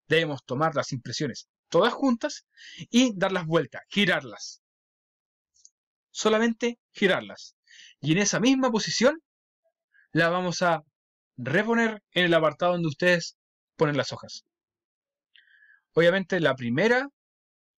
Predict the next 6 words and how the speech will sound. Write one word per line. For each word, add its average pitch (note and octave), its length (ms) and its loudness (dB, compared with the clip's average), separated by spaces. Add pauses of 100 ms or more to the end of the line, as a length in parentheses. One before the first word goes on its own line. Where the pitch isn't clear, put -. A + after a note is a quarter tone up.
(460)
debe D#3+ 220 0
estar, F3+ 320 -2 (1120)
eh, C3+ 460 0
la C3 120 2
primera E3 360 4
hoja G#3+ 280 0